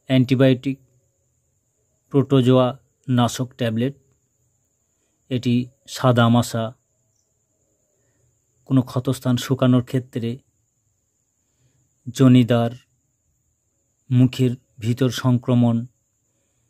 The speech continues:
পেটে সংক্রমণে এটিকে ব্যবহার করা হয়ে থাকে, তা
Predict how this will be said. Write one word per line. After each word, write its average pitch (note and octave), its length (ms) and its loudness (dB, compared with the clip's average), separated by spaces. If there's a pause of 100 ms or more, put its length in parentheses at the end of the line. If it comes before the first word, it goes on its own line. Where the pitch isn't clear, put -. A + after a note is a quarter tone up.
(680)
পেটে C#3+ 220 2 (120)
সংক্রমণে B2 600 0 (340)
এটিকে B2 340 -6 (460)
ব্যবহার B2 460 0
করা B2 180 -2
হয়ে A#2 200 -2
থাকে, G#2 340 -12 (680)
তা A2+ 80 -6